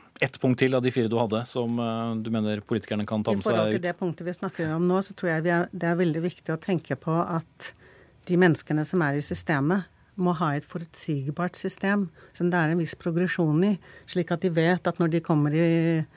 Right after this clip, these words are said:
Speaker 2: kvalifiseringsprogrammet, så er det slik at de også får en stønad hvis de får barn,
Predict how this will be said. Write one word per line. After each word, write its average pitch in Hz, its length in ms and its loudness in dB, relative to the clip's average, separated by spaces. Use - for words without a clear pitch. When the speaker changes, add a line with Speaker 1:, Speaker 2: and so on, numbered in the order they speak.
Speaker 2:
kvalifiseringsprogrammet, 160 1120 2
så - 180 -4
er 143 180 0
det 165 140 -2
slik - 320 -4
at - 220 -6
de 180 120 0
også - 320 -4
får 156 160 2
en 156 140 4
stønad 151 480 0
hvis 160 160 -4
de 165 80 -2
får 175 160 -2
barn, 185 280 4